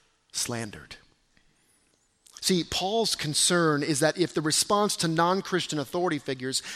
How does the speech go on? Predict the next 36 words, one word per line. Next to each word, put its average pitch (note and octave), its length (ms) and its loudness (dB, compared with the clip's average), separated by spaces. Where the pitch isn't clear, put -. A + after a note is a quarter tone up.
lacks D#3 540 4
honor, C3 480 -2
if D3+ 100 -2
it F3 100 4
lacks E3+ 500 2
respect, D3+ 560 0
this E3+ 160 0
could C#3 240 -4
negatively C#3 540 -2
affect - 500 -8
the A#2+ 80 -10
reputation A#2+ 600 -4
of - 80 -12
God's A2 260 -6
character A#2 440 -8
in G2 80 -14
the G2+ 80 -16
church. - 560 -10
It D3+ 80 -8
could C#3+ 160 -2
negatively D#3 420 2
affect D3 340 0
the - 80 -8
reputation D#3+ 400 0
of C#3+ 60 -6
God's D3 220 2
character E3 380 0
outside D#3 760 0
of B2+ 200 -4
the - 80 -8
church. - 640 -2
And - 60 -12
it A#2+ 60 -10
could - 100 -12
also C3 380 -2
affect - 600 -6